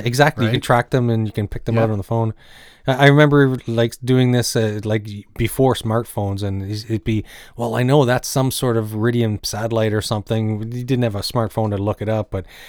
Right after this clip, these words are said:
Speaker 1: you kinda knew by the
Speaker 2: Mm-hmm.
Speaker 1: brightness and the degree of brightness what it was, right? So certain, like, the Iridium satellites were known to be very bright.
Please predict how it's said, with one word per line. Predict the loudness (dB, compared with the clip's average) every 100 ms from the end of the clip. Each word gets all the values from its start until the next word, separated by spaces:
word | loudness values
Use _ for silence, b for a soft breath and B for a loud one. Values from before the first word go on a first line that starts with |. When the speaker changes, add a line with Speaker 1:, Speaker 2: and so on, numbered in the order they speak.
| B -6
Speaker 1:
you | -2
kinda | 2 4
knew | 6 8 8 6 4 -2 B B B -2
by | 2
the | 2
Speaker 2:
Mm-hmm. | 2
Speaker 1:
brightness | 2 2 2 -2 -4 -4
and | -4
the |
degree | -4 -2 2
of | 2
brightness | 2 -2 -2 -4 -2
what | -2 0
it |
was, | 0 0 0
right? | -2 -4
So | -4 -8
certain, | -8 -4 -2 -2 -2
like, | -2 -2
the | -2
Iridium | 0 2 2
satellites | 0 -4 -2 -4 -2
were | -2
known | -2 -2
to | -2
be | -4
very | -4 -4
bright. | -2 0 0